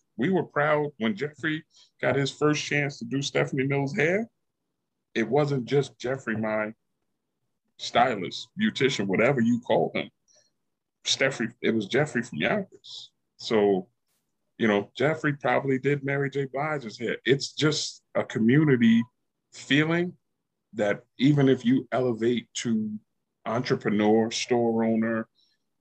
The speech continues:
um, celebrity, when you come home, you could still sit around and relax and be comfortable, because that, that whatever that, that's taking you to another level is your job,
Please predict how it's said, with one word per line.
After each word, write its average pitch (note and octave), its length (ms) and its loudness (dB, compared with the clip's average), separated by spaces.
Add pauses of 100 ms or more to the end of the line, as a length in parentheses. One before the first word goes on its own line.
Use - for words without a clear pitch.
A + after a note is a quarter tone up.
(200)
um, F#2+ 440 -2
celebrity, G#2+ 840 -2 (520)
when G2 220 -4
you C3+ 120 0
come C#3+ 280 -2
home, G#3+ 440 -2 (1300)
you C#3 200 -2
could A2+ 160 -6
still C#3 360 0
sit C3 240 -4
around A#2 460 -4 (180)
and F2 160 -8
relax - 640 -4
and F#2 100 -8
be G2 140 -4
comfortable, - 640 -4 (760)
because F2+ 640 2 (560)
that, G#2+ 280 2 (180)
that G2 200 2
whatever B2 420 4
that, C3 280 2 (400)
that's G2+ 240 0
taking B2 340 2
you A2+ 120 8
to A2+ 180 0
another G#2+ 320 2
level C#3 460 0
is G3 200 -6
your F#3 140 0
job, E3 440 -2